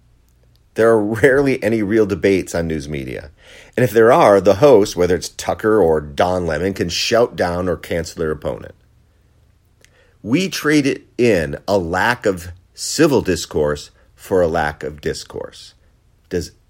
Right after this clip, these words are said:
anybody think that put us in a better place? It's funny,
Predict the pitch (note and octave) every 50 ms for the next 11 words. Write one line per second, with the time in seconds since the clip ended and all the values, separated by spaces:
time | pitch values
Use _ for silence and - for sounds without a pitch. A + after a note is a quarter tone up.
0 | _ _ _ _ - C3 B2+ A#2 G2 G2 F2+ F2 E2+ F2 D#2+ - E2+ D2+ - -
1 | E2 D2+ D2+ - D#2 C#2+ C#2 C#2 C2 B1 - - - G#1 G#1 A1+ - - - -
2 | - _ _ _ _ _ _ _ _ _ _ _ _ _ _ _ _ _ _ _
3 | _ _ _ _ _ _ _ _ _ _ _ _ _ _ _ _ _ _ _ _
4 | _ _ _ _ _ _ _ _ _ _ _ _ _ _ - G2+ - - - G#3
5 | F#3 A#2+ F2 F2+ G2+